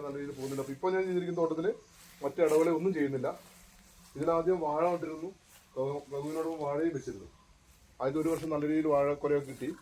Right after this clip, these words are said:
പക്ഷെ അതിൻ്റെ ഒന്നും ആവശ്യമില്ല. അല്ലാതെ തന്നെ കുരുമുളക് മാത്രമായിട്ട് ചെയ്യുന്നതാണ് ഏറ്റവും നല്ലത്. അപ്പോൾ കണ്ടല്ലോ, ഈ കുരുമുളക് ഏതാണ്ട് പതിനെട്ട് മുതൽ ഇരുപത് അടി വരെ, ആ, കയറിയിട്ടുണ്ട്. നല്ല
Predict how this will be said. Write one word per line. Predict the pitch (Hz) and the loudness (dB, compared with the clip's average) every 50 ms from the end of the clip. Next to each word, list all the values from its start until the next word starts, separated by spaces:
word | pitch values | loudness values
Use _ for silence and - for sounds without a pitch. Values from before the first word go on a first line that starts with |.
| - - - - - - - - - | -18 -20 -20 -20 -20 -20 -20 -16 -10
പക്ഷെ | - 139 - 160 | -6 2 4 6
അതിൻ്റെ | 160 180 190 202 | 6 6 6 6
ഒന്നും | 196 196 170 147 | 6 8 8 8
ആവശ്യമില്ല. | 147 - 151 123 120 - - - - - - 117 | 8 6 0 -4 -4 -6 -12 -16 -18 -10 -6 0
അല്ലാതെ | 117 131 143 151 156 165 | 6 8 8 8 8 6
തന്നെ | 156 160 170 196 - - - - - - - - | 4 2 0 -2 -4 -10 -20 -20 -20 -14 -6 -2
കുരുമുളക് | 151 143 160 165 175 196 196 175 160 | 0 2 4 6 6 6 4 6 4
മാത്രമായിട്ട് | 156 160 160 175 170 160 151 139 147 | 4 4 4 4 2 2 2 0 -2
ചെയ്യുന്നതാണ് | 143 139 139 143 143 135 127 | 0 0 0 0 0 -2 -2
ഏറ്റവും | 117 - 151 135 117 | -2 -4 -6 -6 -6
നല്ലത്. | 107 - 87 - - - - - - - - - - - - - - - - - - - - - - - | -8 -12 -16 -20 -20 -20 -20 -20 -20 -20 -20 -20 -20 -20 -20 -20 -20 -20 -20 -20 -20 -20 -20 -20 -20 -20
അപ്പോൾ | - - 143 139 | -16 -12 -10 -8
കണ്ടല്ലോ, | 135 139 135 143 143 151 | -6 -6 -4 -4 -4 -4
ഈ | 160 151 | -4 -6
കുരുമുളക് | 160 143 147 147 147 147 143 151 151 | -6 -8 -8 -8 -10 -8 -6 -6 -4
ഏതാണ്ട് | 151 151 151 151 135 - - - - - - - - - - - - - - | -4 -4 -6 -8 -10 -10 -12 -14 -16 -18 -20 -20 -20 -20 -20 -20 -14 -6 -6
പതിനെട്ട് | 143 151 165 185 180 - 202 185 | -4 -4 -2 -4 -4 -4 -4 -6
മുതൽ | 170 160 156 156 156 | -4 -6 -4 -4 -4
ഇരുപത് | 151 160 185 190 165 | -4 -4 -4 -2 -2
അടി | - 147 147 147 | -2 -2 -4 -4
വരെ, | 143 151 160 - - - - - - - - - - - - - - - | -4 -4 -6 -6 -10 -20 -20 -20 -20 -20 -20 -20 -20 -20 -20 -14 -8 -6
ആ, | - 123 123 123 120 | -6 -6 -6 -6 -4
കയറിയിട്ടുണ്ട്. | 135 131 131 127 123 110 107 101 - - - - - - - - - - - - - - - - - - - - - - | -4 -4 -4 -4 -6 -6 -8 -14 -16 -18 -20 -20 -20 -20 -20 -20 -20 -18 -18 -18 -18 -16 -14 -8 -2 0 0 0 -2 -4
നല്ല | 131 139 | -2 -2